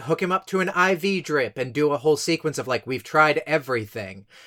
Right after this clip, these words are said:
But at the same time, they try nothing. Like, they, like, take his pulse and are like, "He definitely overexerted himself. We can't, like, put saline.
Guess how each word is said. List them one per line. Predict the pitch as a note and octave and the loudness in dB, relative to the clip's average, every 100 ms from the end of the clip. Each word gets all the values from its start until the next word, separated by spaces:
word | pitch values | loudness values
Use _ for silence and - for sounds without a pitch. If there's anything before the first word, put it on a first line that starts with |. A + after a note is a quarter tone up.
| _ | _
But | C#3+ F#3+ | 0 0
at | - | 0
the | F3 | 0
same | G#3+ G3+ F3+ | 2 2 2
time, | F#3 D3 G#2 A#2+ | 2 0 -2 2
they | D#3 D3 | 4 4
try | - D#3+ B2+ | 4 4 4
nothing. | B2 B2 A#2+ - G#2+ - _ _ - - | -4 -4 -4 -4 -14 -16 _ _ -20 2
Like, | F3 F3 | 4 6
they, | F#3+ | 6
like, | G3 F3+ - | 6 4 2
take | F3 G3+ - | 4 4 4
his | F#3 C#3+ | 2 2
pulse | - E3 A#2 - - | 2 2 2 0 -4
and | D3+ D3 | -2 0
are | C#3+ | 0
like, | C3+ B2+ - _ | 0 -2 -6 _
"He | - F3 | -2 2
definitely | F3+ F#3+ A3 A3+ G#3 G3+ | 4 2 2 0 2 4
overexerted | F3+ D#3+ F3 D3 D3 D#3+ D3 B2 | 4 2 0 2 4 6 4 2
himself. | A2+ C#3 A#2 - | -2 -2 -2 -4
We | C#3 C3 | -4 -4
can't, | E3 D#3+ E3+ | 0 0 0
like, | D#3+ - | -2 -2
put | - D#3+ | 0 0
saline. | - E3 D3+ C#3+ A#2 A2 A2+ | 0 0 0 2 -2 -4 -10